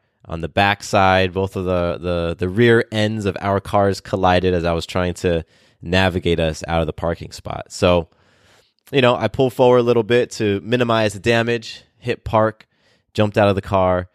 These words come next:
and looked to see what the damage was. And there was some dents on his car, and some, some paint had rubbed off, and someone,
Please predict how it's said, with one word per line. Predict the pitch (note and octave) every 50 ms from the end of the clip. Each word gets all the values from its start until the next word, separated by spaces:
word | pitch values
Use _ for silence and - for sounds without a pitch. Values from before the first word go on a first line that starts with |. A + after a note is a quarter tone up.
| _ _ _ _ _ -
and | - F2 E2+ E2+ E2+ E2+ E2 E2
looked | F2+ F#2+ G2+ G2 - - - - _
to | - D#2+
see | - - - F2+ F2 E2+ E2+ E2+ E2 E2 D#2+ D#2+
what | D#2+ D#2 D#2 E2 -
the | D#2+
damage | - F2 E2 E2+ F#2+ F#2+ G2
was. | G#2+ C#3+ E3 C#3 F#2 D2+ D2 - - - _ _ _ _ _ _ _ _
And | - F#2 G2 F#2+ G2 G2 G2
there | G#2+ A2 A2
was | A2 G#2 -
some | - A2+ G#2 G2 F2+
dents | - A2+ A2+ A#2+ B2 A2+ - - - - -
on | G2+ G#2 G#2 G#2 G#2 G#2 G#2
his | G#2 G#2+ G#2 G2+ -
car, | - - A2 G#2 G#2 G#2 G#2 G#2+
and | G2+ D2+ F2 F2 F2
some, | - - F2+ F2 E2+ E2+ -
some | - - F2+
paint | E2 - - A2 A2 G#2+ G2
had | G2+ F#2 F2+ F2
rubbed | G2 G2 F#2+ E2+ G2
off, | F#2 F#2+ F#2+ G2 G2 - -
and | D#2+ D#2+ D2+ D2 - _ _ _ _ _ _ _ _ _ -
someone, | - - G2+ G2 F#2+ F#2+ F#2+ F#2 F2+ F2+ F2+